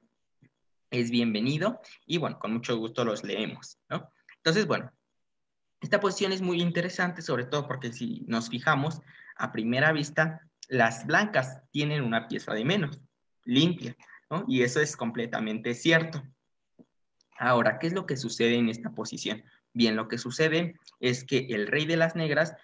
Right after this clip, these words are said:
está muy débil, está expuesto a la torre blanca y a la dama blanca. Además, el rey en G cinco también apoya a un cierto ataque que puede ser en algún futuro. De hecho, eh, defiende a la torre blanca de H seis.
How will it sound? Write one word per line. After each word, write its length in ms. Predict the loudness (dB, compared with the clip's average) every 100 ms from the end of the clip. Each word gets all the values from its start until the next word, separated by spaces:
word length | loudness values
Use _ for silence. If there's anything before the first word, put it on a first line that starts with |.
| _
está 460 | -8 -8 _ -2 -2
muy 340 | 2 2 2
débil, 340 | 4 4 2 -2
está 200 | -4 -6
expuesto 540 | -4 -2 -2 0 -2 2
a 80 |
la 200 | 2 2
torre 420 | 2 2 4 2 2
blanca 420 | 2 2 2 0
y 120 | 2
a 40 |
la 100 | 4
dama 240 | 4 4 2
blanca. 380 | 0 -6 -10 -20 -20 -20 -8
Además, 640 | -4 -2 4 4 4 0 -14 -16 -6
el 160 | -2
rey 420 | 4 6 6 2 -4
en 160 | -6
G 160 | -4 -6
cinco 500 | -4 -4 -4 -2 -2
también 400 | 0 0 0 2
apoya 640 | 2 2 4 4 4 2
a 140 | 2 0
un 180 | -2
cierto 340 | 0 -2 0 -2
ataque 400 | 2 2 2 -2
que 120 | -4
puede 300 | -2 0 0
ser 240 | -2 -2 0
en 220 | -2 -4
algún 260 | -6 -8
futuro. 440 | -10 -8 2 4 4
De 80 | 2
hecho, 380 | 0 0 0 -6 _ -6
eh, 280 | -4 -2 -4
defiende 420 | -8 -2 2 2
a 40 |
la 120 | 0
torre 340 | -4 -4 -2 -2
blanca 420 | 2 2 2 -2
de 140 | -4
H 220 | -6 -8 -4
seis. 420 | 2 2 0